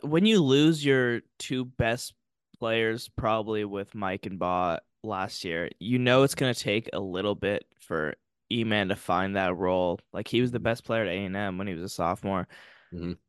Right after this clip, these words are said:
Speaker 1: And just getting back to that because you knew he had it in him. But, I mean, it's so tough because you were so used to playing a more of a role player role or a third or second option on the team.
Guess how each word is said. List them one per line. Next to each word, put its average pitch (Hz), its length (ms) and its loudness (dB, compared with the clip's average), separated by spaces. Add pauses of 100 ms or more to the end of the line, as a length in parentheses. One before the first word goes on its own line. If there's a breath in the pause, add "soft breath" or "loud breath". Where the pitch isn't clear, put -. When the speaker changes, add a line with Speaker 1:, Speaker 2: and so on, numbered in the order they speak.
Speaker 1:
And 107 160 0
just 110 220 -4 (260)
getting 117 340 2
back 92 420 -2
to 131 140 -2
that 104 420 0 (100)
because 127 280 -10
you 110 80 -6
knew 110 200 2
he 113 80 2
had 107 200 0
it 98 60 -4
in 101 140 0
him. 95 140 -4
But, 92 140 -2
I 85 120 -4
mean, 98 200 -6
it's 101 160 -8
so 101 220 0
tough 101 420 -2
because 98 300 -8
you 80 80 -6
were 87 100 -4
so 92 200 -4
used 92 260 -2
to 92 80 -6
playing 98 520 -4 (180)
a 110 100 -6
more 95 260 2
of 95 80 0
a 98 80 -2
role 90 260 0
player 87 320 -2
role 92 280 0
or 87 100 0
a 82 60 -4
third 90 320 -6
or 95 40 -8
second 85 340 -6
option 85 360 -4
on 80 100 -4
the 90 80 -8
team. 95 400 -6